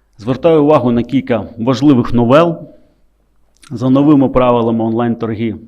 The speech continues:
учасники мають, е, зазначити кінцевих бенефіціарних власників компанії, що подаються свої заявки. По-друге, закласти гарантійний внесок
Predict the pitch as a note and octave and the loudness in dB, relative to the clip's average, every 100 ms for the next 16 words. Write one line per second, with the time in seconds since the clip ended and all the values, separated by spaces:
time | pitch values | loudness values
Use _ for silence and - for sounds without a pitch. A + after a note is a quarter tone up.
0 | - - B2 A#2+ A2 G#2+ G#2+ G#2+ G#2 - | -16 -8 -8 -6 -8 -6 -6 -6 -8 -12
1 | - - _ _ _ _ _ - G#2+ G2+ | -20 -20 _ _ _ _ _ -14 -12 -10
2 | G2+ G2 G#2+ A#2+ A2+ - A2+ A2+ G#2+ A2 | -10 -10 -6 -4 -4 -6 -12 -8 -8 -6
3 | G#2+ F#2 A2 G#2 - G#2+ A2 - F3 F#3 | -8 -6 -6 -6 -8 -8 -8 -6 -6 -6
4 | E3 D3 - B2 A#2+ A#2+ A2+ A2+ - A2+ | -8 -8 -6 -6 -4 -4 -6 -8 -6 -8
5 | A2+ - B2+ B2+ C3 B2 A#2+ A2 G#2 _ | -8 -4 -2 0 -2 -2 -6 -14 -16 _
6 | _ _ _ _ _ _ _ _ _ - | _ _ _ _ _ _ _ _ _ -8
7 | A#2 A#2 A2+ A2 G#2 - - - _ - | -4 -4 -4 -4 -6 -10 -20 -20 _ -20
8 | - _ _ _ - G2 B2 A#2+ G#2+ A2 | -20 _ _ _ -16 -6 -4 -4 -4 -6
9 | A2+ A#2 A#2 - G2 A2 A2+ A#2+ A#2 A#2 | -4 -4 -4 -10 -8 -6 -4 -2 -2 2
10 | B2 F3+ F3+ - - | 2 2 2 -2 -8